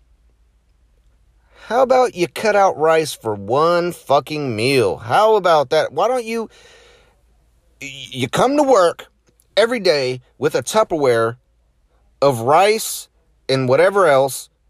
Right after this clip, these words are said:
but it's, it's always the same. You moved from Mexico, you moved from the Philippines, shit, you moved from fucking, fucking Sweden. You don't see Swedish people come over here and all they eat is lutefisk.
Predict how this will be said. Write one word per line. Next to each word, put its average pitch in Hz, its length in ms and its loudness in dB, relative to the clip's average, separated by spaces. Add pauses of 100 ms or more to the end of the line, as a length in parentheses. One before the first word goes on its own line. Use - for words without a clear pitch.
(280)
but 165 100 0
it's, 170 240 -4 (100)
it's 180 280 -2
always 226 380 2
the 180 120 -12
same. 190 500 -4 (1500)
You 107 160 -6
moved 202 280 -2
from 185 200 -6
Mexico, 151 520 0 (260)
you 98 240 -6
moved 190 540 0 (320)
from 175 200 -8
the 170 80 2
Philippines, 156 520 0 (160)
shit, - 360 -2 (280)
you 147 180 0
moved 226 280 0
from 214 160 -4
fucking, 190 520 -4 (360)
fucking 196 360 -4
Sweden. 156 760 -2 (1900)
You 180 140 0
don't 262 160 4
see 226 340 -6
Swedish 202 640 -2
people 170 260 -4
come 170 200 -2
over 170 180 2
here 170 180 2
and 160 120 0
all 165 180 2
they 170 200 0
eat 175 200 -8
is 127 160 -4
lutefisk. 135 880 -4